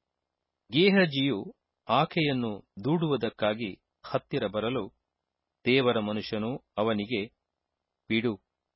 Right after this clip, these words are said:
ಆಕೆಯ ಮನಸ್ಸಿನಲ್ಲಿ ಬಹು ದುಃಖವಿರುವ ಹಾಗೆ ತೋರುತ್ತದೆ." ಯೆಹೋವನು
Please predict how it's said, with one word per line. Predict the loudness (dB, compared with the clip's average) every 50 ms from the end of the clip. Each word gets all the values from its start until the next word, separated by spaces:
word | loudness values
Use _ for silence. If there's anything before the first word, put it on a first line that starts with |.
| _ _ _ _ _ _ 2
ಆಕೆಯ | 2 2 2 2 0 0 2
ಮನಸ್ಸಿನಲ್ಲಿ | 2 0 0 -2 -2 -4 -4 -4 -4 -2 -2 -2 -4 -6 -8 _ _ _ _ _ _ _ _ _ _ _ -2
ಬಹು | -2 -2 0 -2 -4 -4 -4 -4
ದುಃಖವಿರುವ | -6 -6 -4 0 2 2 2 2 2 2 4 2 2
ಹಾಗೆ | 2 2 0 0 0 -2 -6 -8 -10
ತೋರುತ್ತದೆ." | -14 _ _ _ _ -2 0 2 2 2 0 0 0 0 2 0 -2 -4 _ _ _ _ _ _ _ _ _ _ _ _ _ _ _ _ _ _ -2 2
ಯೆಹೋವನು | 2 2 4 4 6 6 6 6 6 4 4 2 0